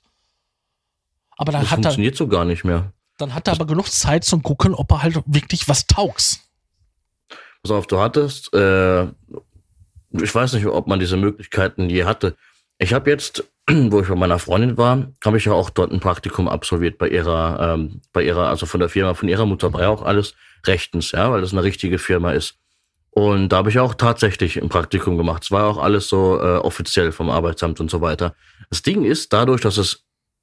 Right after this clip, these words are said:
Speaker 2: in Österreich ist, hat sie, also die Fallmanagerin gesagt, „Nee, da geht nix, da kann man nicht sowas erlauben.“ Wenn sie das machen, müssen sie ihre Urlaubstage dafür benutzen,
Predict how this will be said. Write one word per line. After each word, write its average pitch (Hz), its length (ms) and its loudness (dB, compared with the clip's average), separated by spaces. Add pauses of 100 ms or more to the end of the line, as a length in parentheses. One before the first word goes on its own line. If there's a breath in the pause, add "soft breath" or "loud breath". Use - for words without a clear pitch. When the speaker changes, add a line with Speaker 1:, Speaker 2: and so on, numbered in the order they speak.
(180)
Speaker 2:
in 107 100 2
Österreich 90 800 0
ist, - 340 -2 (480)
hat 110 200 0
sie, 131 440 0
also 95 140 -2
die 92 100 -2
Fallmanagerin 117 600 2
gesagt, 113 260 0
„Nee, 104 160 2
da 104 260 -2
geht - 280 -4
nix, - 300 -4
da 98 140 0
kann 101 160 0
man 117 120 2
nicht 117 160 0
sowas 110 300 0
erlauben.“ 104 560 2 (340 soft breath)
Wenn 117 160 4
sie 120 120 -2
das 104 160 0
machen, 107 300 4
müssen 107 240 2
sie 104 160 2
ihre 104 260 0
Urlaubstage 95 800 2
dafür 98 540 2 (560)
benutzen, 104 580 0